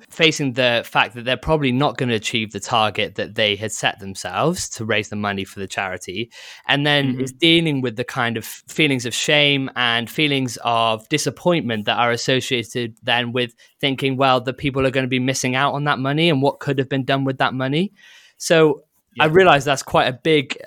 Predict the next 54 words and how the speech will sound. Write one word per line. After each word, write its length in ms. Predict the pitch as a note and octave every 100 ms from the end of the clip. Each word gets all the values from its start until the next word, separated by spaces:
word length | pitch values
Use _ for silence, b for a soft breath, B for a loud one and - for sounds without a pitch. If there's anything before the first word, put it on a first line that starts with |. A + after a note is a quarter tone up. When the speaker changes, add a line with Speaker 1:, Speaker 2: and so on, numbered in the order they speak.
| - _
Speaker 1:
example 560 | C#3 C3+ D3+ C3+ B2+ A#2
for 100 | B2+
us 120 | A2
to 100 | B2
get 120 | A#2
our 120 | A2+
teeth 320 | A2 C#3+ C3+ G2+
into, 520 | F#2 - F#2 A2+ D3 B B B B _
but 340 | E3 B2 - _ _ _ _
Dan, 380 | E3 C#3+ C3 A#2+ -
if 300 | F3+ G3 -
you 160 | F#3
were 200 | D#3 E3 D#3
to 140 | D3+
be 200 | B2 C3
faced 500 | - D#3 C3 A2+ -
with 240 | A#2+ G#2+ - -
some 340 | - B2+ B2+
news 320 | B2+ C3+ B2
like 220 | A#2 G#2+ -
that 340 | F#2+ A2+ -
or 160 | A#2+ A#2
a 80 |
similar 300 | A2+ C3+ B2+
scenario 480 | A2+ A#2+ A2+ G#2 G2+
to 160 | G2+ G#2+
that, 300 | G2 G2+ - b b b b _ _ -
of 140 | D3
course, 400 | - F3 C#3+ C3
I 100 | C#3
imagine 380 | A#2+ A#2+ - A#2
you'd 180 | A#2 A2
be 120 | G#2+
disappointed, 800 | A2 - A2 A#2+ A2 G#2 F#2+ G#2 - -
but 140 | B2
what 220 | C3 D3
would 140 | C3 B2
you 80 | B2+
do 220 | B2+ B2
afterwards? 720 | A2+ - G#2+ G2 - - - _ -
Speaker 2:
Uh, 260 | A#2 D3+
yeah, 420 | D3+ D3+ C3 C3+ A#2
so 260 | - D3
I 60 | C3+
think 200 | D3+ C3
a 60 | B2+
really 280 | C3+ A#2+
sort 160 | A#2 A#2
of 100 | A2+
good 160 | B2 A2
example 400 | G#2+ G#2+ G#2 G#2
and 100 | G#2+
one 140 | A2
that's, 420 | G#2 F#2 - -